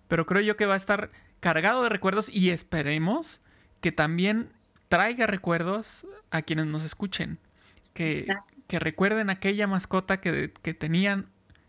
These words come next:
Speaker 1: y, y que significó mucho para él o ella, o si la tienen todavía, pues que vayan y le den un abrazo, ¿no?
Speaker 2: Sí. Oye, y, y un objetivo más, voy a sumar al, ya dijiste dos objetivos, pero el tercer objetivo es:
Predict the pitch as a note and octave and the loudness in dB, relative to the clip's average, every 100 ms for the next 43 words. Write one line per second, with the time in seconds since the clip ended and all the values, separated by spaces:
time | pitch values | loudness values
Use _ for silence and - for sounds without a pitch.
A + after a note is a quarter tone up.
0 | _ _ E3 E3 - E3 E3 - E3 D#3 | _ _ -4 -4 -4 -2 -2 -2 -2 -2
1 | D#3+ E3 F3 F3+ F#3 F#3 F#3 G3 F#3+ F3 | -4 -2 0 0 0 2 2 2 -4 -4
2 | D#3+ D3+ D3+ E3 D#3+ F#3+ A3 A#3+ - - | -4 -2 0 0 0 2 0 -2 -8 -20
3 | - - - E3+ - F3 D#3 D3+ D#3+ F3 | -20 -4 2 2 2 0 2 0 2 2
4 | F#3 F3+ E3 E3 F3 C4 - - _ _ | 2 2 0 2 0 -2 -8 -20 _ _
5 | - D#3+ D3 - D3+ C3 E3 G3 F3+ D3 | -2 0 0 -4 -4 -2 0 0 0 0
6 | E3+ F#3+ E3+ - F3+ - F3 A#3 - - | 0 0 0 -2 -4 -4 -6 -6 -10 -20
7 | - - - - - A#3+ A3+ G#3+ A#3 A3+ | -20 -20 -16 -14 -2 2 2 2 0 0
8 | A#3 B3+ C4+ C#4 C4+ A#3 A#3 A3 G#3 G#3 | 0 0 0 -2 0 2 2 2 0 2
9 | A3 A3+ G#3+ F#3+ F#3+ G#3 G3 - - - | 0 0 0 2 4 4 0 -8 -6 0
10 | F3+ G3+ A#3+ - F3 - G#3+ G3 - F3 | 0 0 -2 2 2 2 0 -2 0 2
11 | G3 B3+ - - _ _ - A3 A3+ C4 | 2 0 -4 -20 _ _ 0 2 2 2
12 | C4+ F#4+ A4+ A4+ - A#3+ A#3 B3 A#3 B3+ | 2 2 2 0 0 2 2 2 2 2
13 | C4 | -2